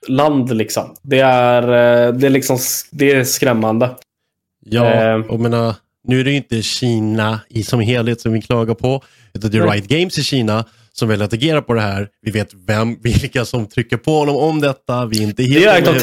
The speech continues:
Speaker 1: Tencent. Tencent har en stor koppling till kinesiska staten. Det är inte
Speaker 2: Precis.
Speaker 1: så jävla lo-, svår koppling. Det är
Speaker 2: Nej.
Speaker 1: som hur det inte var en svår koppling att liksom,
Speaker 2: Exakt.
Speaker 1: varför såldes Virtus-, varför såldes Virtus Pro? Jo, för att deras ägare är koppling till ryska staten.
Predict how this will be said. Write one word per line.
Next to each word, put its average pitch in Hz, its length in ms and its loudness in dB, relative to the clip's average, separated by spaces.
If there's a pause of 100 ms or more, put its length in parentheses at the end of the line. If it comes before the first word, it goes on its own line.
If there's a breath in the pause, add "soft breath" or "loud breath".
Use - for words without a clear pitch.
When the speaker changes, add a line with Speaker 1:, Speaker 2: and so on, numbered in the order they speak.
(100)
Speaker 1:
Tencent. 131 560 0 (280 soft breath)
Tencent 156 560 2
har 147 180 4
en 139 80 2
stor 139 220 2
koppling 135 360 0
till 120 120 -4
kinesiska 123 360 -2
staten. 113 360 -2 (140)
Det 156 120 0
är - 20 4
inte 143 120 0
Speaker 2:
Precis. 123 140 -2
Speaker 1:
så 143 60 0
jävla 143 240 4
lo-, 135 400 2
svår 135 240 2
koppling. 127 420 -2 (180 loud breath)
Det 113 120 -4
är 120 80 2
Speaker 2:
Nej. 151 180 4
Speaker 1:
som 135 280 4
hur 135 280 4
det 135 180 0
inte 143 120 2
var 139 60 4
en 135 40 0
svår 135 260 2
koppling 131 360 0
att 123 180 -2
liksom, 120 520 0 (360)
Speaker 2:
Exakt. 117 160 -2 (120)
Speaker 1:
varför 165 140 0
såldes 156 420 2
Virtus-, 147 420 2
varför 156 240 0
såldes 165 460 0
Virtus 147 260 0
Pro? 131 300 2 (260 loud breath)
Jo, 143 240 4
för - 140 0
att 131 100 2
deras 131 180 2
ägare 123 340 4
är 120 40 0
koppling 123 320 -2
till 139 100 -6
ryska 135 220 0
staten. - 340 -2